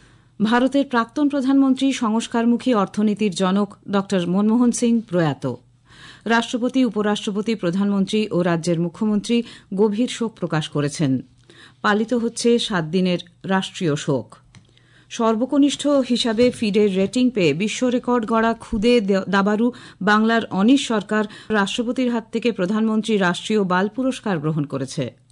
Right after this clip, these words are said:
স্বামী বিবেকানন্দ জন্মবার্ষিকীতে বিকশিত ভারত ইয়ং লিডার্স ডায়ালগের সূচনা আগামী বছর হবে বলে প্রধানমন্ত্রী ঘোষণা করেছেন।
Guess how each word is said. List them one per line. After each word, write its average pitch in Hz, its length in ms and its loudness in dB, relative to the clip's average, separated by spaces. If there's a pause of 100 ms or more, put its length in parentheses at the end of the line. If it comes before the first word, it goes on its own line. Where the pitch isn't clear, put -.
(300)
স্বামী 247 360 4
বিবেকানন্দ 254 640 2
জন্মবার্ষিকীতে 202 1000 0 (260)
বিকশিত 247 440 -2
ভারত 226 480 0
ইয়ং 247 380 4
লিডার্স 226 420 0
ডায়ালগের 196 500 0
সূচনা 214 520 -2 (180)
আগামী 247 360 2
বছর 262 340 0
হবে 214 240 0
বলে 202 200 2
প্রধানমন্ত্রী 196 640 0
ঘোষণা 156 400 0
করেছেন। 131 500 -4